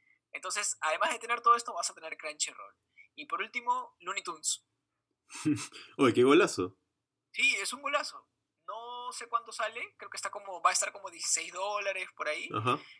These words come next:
Speaker 1: Pero va a ser un boom. Va a ser
Speaker 2: Claro,
Speaker 1: un boom
Speaker 2: claro, de
Speaker 1: eso.
Speaker 2: hecho.
Speaker 1: Así que he agregado una plataforma más a mi lista de
Speaker 2: <laughs>
Speaker 1: plataformas.
Speaker 2: Qué buena, qué buena.
Speaker 1: Pero bueno.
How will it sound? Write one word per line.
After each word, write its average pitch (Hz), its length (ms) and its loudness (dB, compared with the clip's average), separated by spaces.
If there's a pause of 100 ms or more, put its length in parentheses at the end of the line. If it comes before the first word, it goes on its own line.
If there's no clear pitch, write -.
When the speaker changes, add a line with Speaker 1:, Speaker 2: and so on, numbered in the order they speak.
(140)
Speaker 1:
Pero 139 520 -6
va 151 80 6
a 156 40 8
ser 190 140 2
un 185 100 -6
boom. 185 160 -8 (320)
Va - 60 0
a - 40 6
ser 147 80 8
Speaker 2:
Claro, 123 80 6
Speaker 1:
un 95 60 0
boom - 20 -8
Speaker 2:
claro, 131 200 4
de 95 40 4
Speaker 1:
eso. 110 100 4
Speaker 2:
hecho. 101 300 -2 (320)
Speaker 1:
Así - 220 -12
que 156 300 2
he 151 120 4
agregado 160 560 8
una 160 160 2
plataforma 151 460 0
más 147 240 6
a 143 40 -4
mi - 100 -16
lista - 280 0
de 113 60 0
Speaker 2:
<laughs> - 20 -6
Speaker 1:
plataformas. - 500 -4 (240)
Speaker 2:
Qué 104 60 0
buena, 113 240 6
qué 95 80 0
buena. 113 340 4
Speaker 1:
Pero - 140 -8
bueno. 143 180 -4